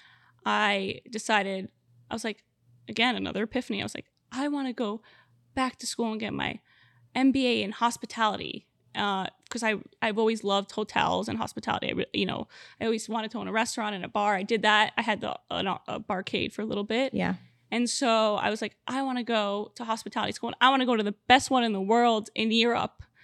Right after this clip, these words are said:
Speaker 1: And my friend's dad told me about École Hôtelière de Lausanne. It's in, it's in Switzerland. It's, like, right outside Geneva. And, you know, at first you're like, "Well, that's number one.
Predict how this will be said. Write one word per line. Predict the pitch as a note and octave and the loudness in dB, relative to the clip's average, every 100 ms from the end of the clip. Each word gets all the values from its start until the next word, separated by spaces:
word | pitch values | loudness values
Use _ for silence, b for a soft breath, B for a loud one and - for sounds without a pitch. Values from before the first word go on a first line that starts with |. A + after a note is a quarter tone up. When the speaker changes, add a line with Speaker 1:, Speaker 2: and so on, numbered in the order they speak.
| b b b b | b b b b
Speaker 1:
And | G#3 A3+ A3 G#3 | 0 2 2 0
my | G#3 G3+ G3+ | -2 -2 -2
friend's | - B3+ A#3+ A#3+ A3 | -2 2 2 2 0
dad | A#3+ A#3+ A#3 G#3+ | 4 6 6 2
told | - G#3 | -2 -2
me | G#3 | -2
about | G3 - | -2 -2
École | - - A3+ A#3 | -4 -2 0 0
Hôtelière | G#3 A3+ G#3 G3 | -2 -2 0 0
de | G3 | -2
Lausanne. | F#3+ F#3+ F#3 G#3 D#4+ E4+ | -2 -2 0 2 2 0
It's | - - | -4 -4
in, | G3+ G#3 - | -2 -4 -8
it's | - G#3+ | -12 -10
in | - | -10
Switzerland. | - F3+ B3+ D4 D#4 D#4+ | -8 -6 -2 2 2 0
It's, | - - | -4 -4
like, | - - | -4 -4
right | A#3 G#3+ | -4 -2
outside | G#3+ A3 A3 | -2 -2 -2
Geneva. | A3+ F3+ A3+ C#4+ E4 - B B B B _ G3 | -2 -2 0 0 -2 -6 B B B B _ -4
And, | G3 - G#2 - - _ _ _ _ _ _ | -2 -2 -4 -8 -12 _ _ _ _ _ _
you | A#3+ A#3 | -4 -4
know, | G3 - _ - | -4 -10 _ -6
at | A3+ | -2
first | - D4 - | 2 2 2
you're | A3 | -2
like, | F#3+ - - | -4 -6 -12
"Well, | - - | -14 -14
that's | - - | -12 -8
number | - - | -6 -4
one. | - C#4+ G#3+ | 0 2 2